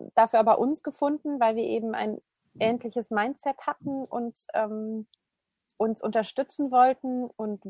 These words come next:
gemeinsam wachsen wollten. Wir wollten nicht irgendwie genauso groß werden wie der eine in der Gruppe, sondern wir wollten alle einfach größer werden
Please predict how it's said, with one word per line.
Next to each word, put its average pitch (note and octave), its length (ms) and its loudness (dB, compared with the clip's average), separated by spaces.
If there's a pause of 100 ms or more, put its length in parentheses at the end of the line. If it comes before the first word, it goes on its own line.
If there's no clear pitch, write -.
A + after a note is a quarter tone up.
(140)
gemeinsam G3 760 2
wachsen E3+ 400 0
wollten. F#3+ 340 -2
Wir G3 120 -6
wollten G#3 260 0
nicht A3 220 -4
irgendwie A3+ 500 -2 (340)
genauso A#3 480 4
groß A#3 420 2
werden A#3+ 360 2
wie A3 80 -4
der G#3 160 4
eine A3 240 2
in G#3+ 60 -2
der G3 100 0
Gruppe, C#4 320 -2
sondern A3+ 260 0
wir G#3+ 120 0
wollten G#3 280 0
alle A3+ 280 6
einfach G#3 360 -4
größer F#3+ 360 -2
werden D3+ 320 -4